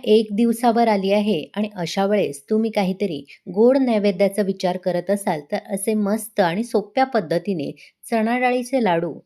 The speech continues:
नक्की देवाला अर्पण करा. आज मी अजिबात साखरेचा वापर न करता हे लाडू कसे बनवायचे ते दाखवणार आहे. शिवाय हे लाडू एकवीस लाडूंच्या अचूक प्रमाणात कसे बनवायचे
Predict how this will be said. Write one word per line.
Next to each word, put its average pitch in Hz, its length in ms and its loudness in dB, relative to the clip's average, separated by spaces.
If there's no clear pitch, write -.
नक्की 208 420 -6
देवाला 180 440 0
अर्पण 147 340 -4
करा. 139 260 -8
आज 185 260 0
मी 202 220 -2
अजिबात 185 640 -2
साखरेचा 214 600 0
वापर 185 380 0
न 214 240 0
करता 196 520 -2
हे 247 120 0
लाडू 185 320 2
कसे 220 280 -4
बनवायचे 202 580 -2
ते 196 100 2
दाखवणार 160 460 -4
आहे. 139 160 -8
शिवाय 208 380 -2
हे 214 180 0
लाडू 180 400 0
एकवीस 247 520 -2
लाडूंच्या 226 540 2
अचूक 330 440 -4
प्रमाणात 226 360 0
कसे 208 220 -2
बनवायचे 170 640 -4